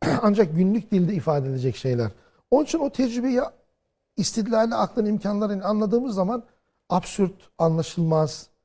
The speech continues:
hatta bazen edebi ifadeler ortaya çıkıyor. Çünkü ifade, <clears throat> e, o yaşanılan durumu karşı tarafa aktarma işidir. Halbuki ben kendimi size her aktardığımda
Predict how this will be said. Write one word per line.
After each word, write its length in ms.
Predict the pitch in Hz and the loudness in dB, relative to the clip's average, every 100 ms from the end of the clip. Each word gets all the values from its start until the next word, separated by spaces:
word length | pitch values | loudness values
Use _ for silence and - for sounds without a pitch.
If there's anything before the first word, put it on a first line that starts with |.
| _ | _
hatta 280 | - - 214 | -2 2 4
bazen 300 | 175 156 156 - | 4 2 0 2
edebi 360 | 160 139 139 165 | 2 4 4 4
ifadeler 540 | 143 139 131 131 131 | 2 -2 -2 -2 -2
ortaya 320 | 117 98 110 | -2 -4 -8
çıkıyor. 400 | 98 - _ 92 _ _ _ _ _ _ _ _ | -10 -14 _ -20 _ _ _ _ _ _ _ _
Çünkü 360 | - 156 190 170 - _ - | -16 -6 -4 -4 -8 _ 2
ifade, 580 | 190 190 180 160 226 - _ _ _ _ _ - | 4 4 4 2 -2 -6 _ _ _ _ _ -6
<clears throat> 40 | - - - _ _ _ _ - | -6 -6 -16 _ _ _ _ -6
e, 200 | 156 170 - | -4 -4 4
o 120 | 233 | 4
yaşanılan 720 | 233 170 - 175 175 208 220 | 4 0 2 2 2 2 2
durumu 500 | 175 170 156 170 226 - _ _ _ _ | 4 4 4 2 0 -6 _ _ _ _
karşı 380 | - 160 160 247 | -4 -2 0 -2
tarafa 400 | - 190 170 - | -2 -2 -2 -2
aktarma 480 | 139 - 160 156 214 | -4 -2 0 0 0
işidir. 540 | 208 - 104 98 _ _ _ _ _ _ _ | -6 -8 -8 -12 _ _ _ _ _ _ _
Halbuki 400 | - 208 202 156 | -2 -2 0 2
ben 320 | 170 214 160 - | 4 4 0 -6
kendimi 400 | - 156 165 170 | -2 0 2 0
size 180 | - 160 | 0 -2
her 100 | 214 | -2
aktardığımda 760 | 247 - 160 143 147 185 220 | -4 -2 0 2 0 -2 -6